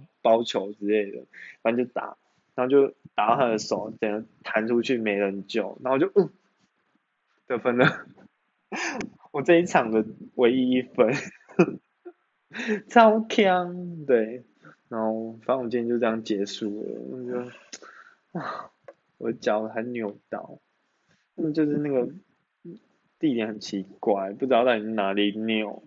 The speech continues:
也不知道什么时候扭到的，就突然间扭到，然后不知道明天状况如何。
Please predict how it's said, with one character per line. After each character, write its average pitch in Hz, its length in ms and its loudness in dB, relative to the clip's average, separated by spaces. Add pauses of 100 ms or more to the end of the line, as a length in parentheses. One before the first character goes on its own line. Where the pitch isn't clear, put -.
也 117 80 0
不 101 80 -8
知 131 60 8
道 123 60 8
什 123 120 -6
么 104 60 -6
时 - 100 -2
候 113 60 2
扭 101 320 -6
到 92 180 -2
的， - 140 -20 (420)
就 156 120 -6
突 127 280 0
然 101 160 -2
间 110 320 -4
扭 107 220 -8
到， - 280 -14 (520)
然 113 120 -10
后 107 460 0 (500)
不 - 80 0
知 - 20 -6
道 120 120 4
明 113 180 -4
天 107 180 -4
状 104 140 -2
况 110 120 -6
如 92 180 -8
何。 - 220 -8